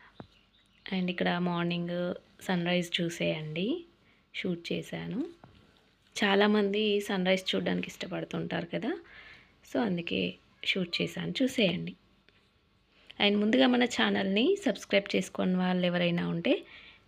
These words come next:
తప్పకుండా సబ్స్క్రైబ్ చేసుకోండి. టోటల్గా ఫిఫ్టీన్ డేస్ ట్రిప్, ఆ, అయితే స్టార్ట్ అయ్యాం మేము.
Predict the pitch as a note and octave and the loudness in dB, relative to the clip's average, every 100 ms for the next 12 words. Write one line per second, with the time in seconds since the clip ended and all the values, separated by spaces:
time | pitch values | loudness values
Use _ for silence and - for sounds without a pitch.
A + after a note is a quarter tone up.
0 | - G#3+ A#3 A3+ A#3 A#3 A#3 F3+ - - | 4 4 4 2 2 2 0 -2 -2 -2
1 | F#3+ - F3+ - - D#3+ D#3+ G#3 E4+ E4+ | -2 0 -4 -4 -6 -4 0 0 0 -4
2 | - - - _ _ - G3 G3 G#3 G#3 | -18 -20 -20 _ _ 0 0 4 2 2
3 | A#3+ C4 F#3+ - F#3+ F#3 F3+ F#3+ G#3+ - | 0 -2 -4 -2 0 2 4 2 2 -2
4 | - F#3+ - G3+ F#3+ F3 F#3 F3 - A3+ | -2 -2 -4 -2 0 0 -2 -4 -2 -2
5 | C#4+ - - - F3+ G3 F#3 F3+ E3+ E3+ | -2 -4 -6 -4 -2 0 2 2 -2 -2
6 | E3+ C4+ | 0 -2